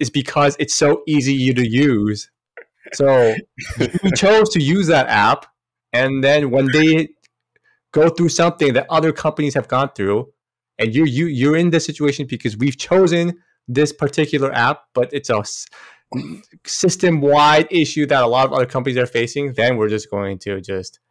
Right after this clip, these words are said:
Speaker 1: ignore all the positive things about Robinhood and just lay the hate on the app and the product. Anyway,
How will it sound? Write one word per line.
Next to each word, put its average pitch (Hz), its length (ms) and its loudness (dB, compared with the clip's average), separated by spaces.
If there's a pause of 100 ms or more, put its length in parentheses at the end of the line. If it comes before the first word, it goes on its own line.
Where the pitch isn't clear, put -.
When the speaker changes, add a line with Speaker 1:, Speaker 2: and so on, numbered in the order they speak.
(100)
Speaker 1:
ignore 113 320 -4
all 104 120 0
the 95 80 -8
positive 107 420 -4
things 101 160 -10
about 101 140 -6
Robinhood 98 460 -6
and 92 180 -14
just 92 300 -16 (400)
lay 135 340 2
the 131 120 0
hate 113 420 -4 (560)
on 104 160 -4
the 104 80 -4
app 92 280 -6 (720)
and 98 140 -6
the 98 60 -6
product. 95 500 -8 (360)
Anyway, 104 420 -2